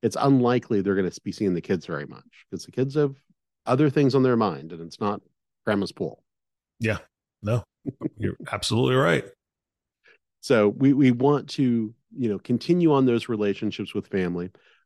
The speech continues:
Speaker 1: Uh, one of the great things with family is you can pass down traditions. You know, you talking about that mentoring relationship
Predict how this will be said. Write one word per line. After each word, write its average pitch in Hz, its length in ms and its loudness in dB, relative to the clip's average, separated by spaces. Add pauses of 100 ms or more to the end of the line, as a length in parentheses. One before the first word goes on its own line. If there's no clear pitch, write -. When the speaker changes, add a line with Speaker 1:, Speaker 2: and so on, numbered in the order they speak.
Speaker 1:
Uh, 123 120 2
one 160 240 2
of 202 60 4
the 165 80 2
great 123 340 0
things 135 200 0
with 131 140 0
family 123 360 0
is 113 100 -6
you 117 80 -4
can 107 140 -6
pass 98 360 -6
down 90 220 -4
traditions. 80 760 -12 (600)
You 113 100 4
know, 98 180 2
you 117 100 -4
talking 110 200 2
about 101 160 2
that 104 160 -2
mentoring 104 500 0
relationship 101 720 -4